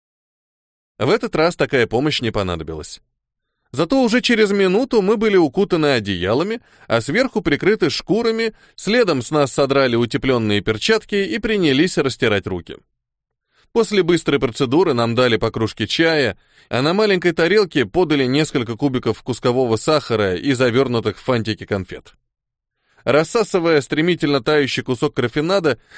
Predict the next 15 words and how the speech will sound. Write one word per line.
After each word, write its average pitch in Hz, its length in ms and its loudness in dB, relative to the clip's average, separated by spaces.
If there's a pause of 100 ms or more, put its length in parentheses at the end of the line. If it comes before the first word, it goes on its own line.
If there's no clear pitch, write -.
(140)
я 170 200 2
мелкими 180 420 0
глотками 151 540 2
пил 151 180 -2
горячий 123 420 0
чай 160 360 2
и 107 160 -4
не 123 100 2
отрывал 147 460 2
взгляда 147 540 0
от - 120 -4
покачивающейся 143 1000 0
на 120 120 -2
стене 117 320 -2
веревки. 95 540 -4